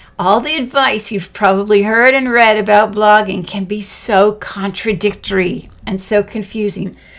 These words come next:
because the answer to any question about blogging for authors is it depends. It depends on what genre you're writing in,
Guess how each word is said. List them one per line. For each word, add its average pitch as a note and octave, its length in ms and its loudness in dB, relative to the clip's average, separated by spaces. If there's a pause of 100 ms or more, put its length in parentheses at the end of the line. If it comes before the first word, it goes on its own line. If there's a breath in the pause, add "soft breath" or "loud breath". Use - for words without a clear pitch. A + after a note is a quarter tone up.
(240 loud breath)
because A#3+ 500 -4
the A#3 300 -8
answer C4+ 440 -2
to - 340 -8
any C4 220 0
question A#3+ 480 -2
about G#3+ 340 2
blogging A3 500 4
for - 160 -2
authors A3+ 580 0
is A#3 480 -2 (300)
it F#3 360 -6 (160)
depends. E3+ 920 -10 (720 loud breath)
It F#3 140 -6
depends F#3 420 -4
on F3 120 -2
what F3 160 -6
genre F3 280 -4
you're E3 140 -6
writing A#3 480 0
in, C4+ 340 -2